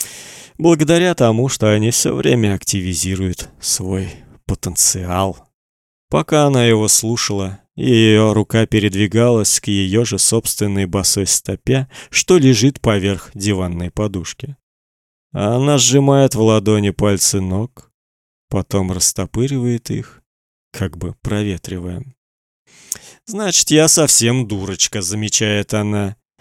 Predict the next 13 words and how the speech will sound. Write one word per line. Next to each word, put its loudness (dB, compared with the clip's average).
"Я-то 0
думала, 4
что 2
наркотики — 0
это -6
дно, -6
трущобы, 0
преступность. -2
Как -6
почитаешь, 0
газета 2
сильно 4
преувеличивает. 0